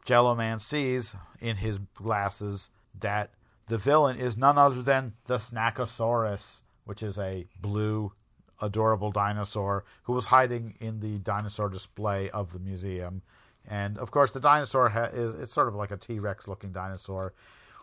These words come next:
with little scrawny arms that can't hold all the Jell-O cups. And Jell-O Man throws one more to him, and he says, "Oh no, it's too many. How Snackosaurus hold extra one?" Jell-O Man says, "Why don't you hold it between your knees?"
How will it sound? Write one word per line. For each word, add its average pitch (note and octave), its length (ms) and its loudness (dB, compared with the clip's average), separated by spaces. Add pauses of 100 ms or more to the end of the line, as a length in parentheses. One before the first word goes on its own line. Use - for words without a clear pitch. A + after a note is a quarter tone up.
with C3+ 280 0 (300)
little F3 260 2
scrawny B2+ 840 -2 (140)
arms G#2+ 600 -2 (420)
that A#2 140 -4
can't D3+ 280 -8
hold A#2+ 360 4
all A2+ 180 0
the G2+ 100 -6
Jell-O G#2 320 0
cups. - 500 -4 (400)
And G#2 260 -6 (320)
Jell-O B2 260 4
Man A2 220 -2
throws G#2 300 -4
one A2 320 0
more G#2 240 0
to G2+ 140 -6
him, G2 360 -4
and F2+ 120 -8
he G2 100 -8
says, F#2+ 380 -8
"Oh D#3 180 6
no, D3+ 280 10
it's C3+ 180 0
too E3+ 140 0
many. D#3 480 4 (240)
How E3 280 2
Snackosaurus B2+ 720 -2
hold D#3+ 240 -4
extra F#3 380 -2
one?" F#2 420 -4 (480)
Jell-O F#2+ 260 0
Man F2+ 280 -8
says, F2+ 240 -8
"Why F2+ 180 -8
don't F#2 140 -12
you G#2 60 -8
hold G2 260 -8
it F#2+ 80 -8
between G2 400 -8
your F#2+ 200 -8
knees?" A2+ 520 -6